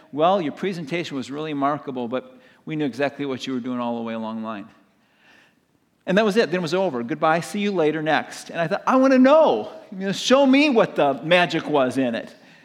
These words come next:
You know, I wanna be able to see it." And, uh, and they just said, "No, you didn't fool us. Next." And they go on with the next person.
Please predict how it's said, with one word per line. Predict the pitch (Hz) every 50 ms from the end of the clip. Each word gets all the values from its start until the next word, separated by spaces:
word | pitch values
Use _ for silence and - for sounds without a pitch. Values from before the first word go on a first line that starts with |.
| _ _ _
You | - 175
know, | 175 175 190 -
I | - 208 233
wanna | 247 262 254 233 202
be | 160 175
able | 170 156 147 139
to | 139 139
see | - - 147 139 123 113
it." | 107 - - -
And, | 151 156 156 160 151
uh, | 156 156 156 156 - - 156 147 -
and | 156 156 151 147
they | 139 160 170 185
just | - - 185 170 -
said, | - 180 175
"No, | 156 156 170 185 202 214 170
you | 165 156
didn't | 156 185 185
fool | - - 190 190 185 180
us. | 175 180 180 - - -
Next." | 147 151 165 - 110 - - - - - - - _ _ _ _ _ - - _ _ _ _
And | - 156 147 143 139
they | 143 147
go | 135 160
on | 160 165 160
with | 156 143 151
the | 151
next | 151 147 143 - - -
person. | - 156 175 185 - - 127 110 85 -